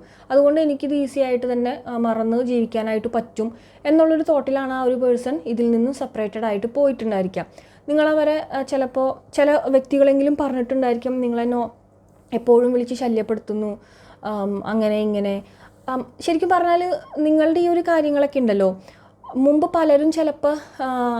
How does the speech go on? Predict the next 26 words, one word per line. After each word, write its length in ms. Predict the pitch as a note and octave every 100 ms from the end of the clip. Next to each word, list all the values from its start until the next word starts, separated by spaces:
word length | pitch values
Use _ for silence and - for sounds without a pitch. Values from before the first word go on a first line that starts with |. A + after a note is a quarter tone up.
| -
അച്ഛനാണെങ്കിലും 600 | A3 - D4+ D#4+ D#4 D#4+
അമ്മയാണെങ്കിലും, 800 | D4+ C4+ C4+ C#4 C4+ B3+ C4 C4
ആ, 120 | - A#3
നിങ്ങളുടെ 380 | A#3 A#3 A3+
ഭാര്യ 300 | A#3+ A3+ A3
ഭർത്താവാണെങ്കിലും 760 | A3+ A#3 A#3 A3 A3+ G#3+ G#3+ G#3+
പല 180 | A#3 A#3
രീതിയിലും 440 | A#3+ A#3 A3+ B3 B3 - -
നിങ്ങളെ 260 | - C4
ഹേർട്ട് 280 | C4 A#3+ A#3
ചെയ്യുന്ന 300 | - B3 B3
വർത്തമാനങ്ങളൊക്കെ 600 | B3 A#3+ A#3+ A3 A3 A3+ A#3
പറഞ്ഞിട്ടുണ്ടെങ്കിൽ 580 | A3+ A3 G#3+ A#3+ A#3 A#3
പോലും 280 | B3 A#3+
നിങ്ങൾ 200 | B3 A#3+
അത്രയ്ക്കൊന്നും 560 | A#3+ A#3+ A#3+ C4 C4 C4
ഹേർട്ട് 280 | C4 A#3+ A#3+
ചെയ്തിട്ടില്ല. 480 | A3 G#3+ G#3 F#3 - - - -
പക്ഷേ 220 | D4 -
ഈ 100 | E4+
ഒരു 120 | F4+
പേഴ്സൺ 500 | F#4 F#4 E4 D#4+ E4+ E4+
ചെറിയ 500 | F4 E4+ E4+ F4 G4+
രീതിയിലെങ്കിലും 760 | G4+ F#4+ E4+ E4 E4 E4 E4+ E4
എന്തെങ്കിലും 600 | D4 D4 D4 D#4 D#4+ E4
പറഞ്ഞിട്ടുണ്ടെങ്കിൽ, 720 | D#4+ B3+ B3 C4 B3 A3 G3+